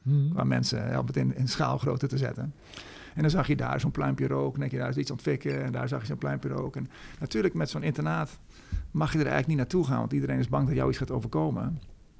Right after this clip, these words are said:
Speaker 2: Maar ja, zoals je net zei, als je vanaf zes eigenlijk voor jezelf zorgt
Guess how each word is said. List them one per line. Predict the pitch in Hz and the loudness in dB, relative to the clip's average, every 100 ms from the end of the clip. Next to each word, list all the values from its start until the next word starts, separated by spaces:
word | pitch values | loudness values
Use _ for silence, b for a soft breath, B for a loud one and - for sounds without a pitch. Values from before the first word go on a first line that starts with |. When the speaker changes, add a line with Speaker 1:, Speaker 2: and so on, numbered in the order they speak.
| - - - - | -20 -10 -8 0
Speaker 2:
Maar | 147 | 2
ja, | 139 123 | 2 2
zoals | 147 135 | 2 2
je | 131 | 2
net | 131 - | 0 0
zei, | 151 139 117 | 0 0 0
als | 120 | 0
je | 131 | -2
vanaf | 135 120 | 0 0
zes | - 156 143 - - | 0 2 2 0 -4
eigenlijk | - 135 135 | -4 0 0
voor | 139 | 2
jezelf | 127 143 131 | 2 2 2
zorgt | 139 127 143 - | 0 0 -2 -8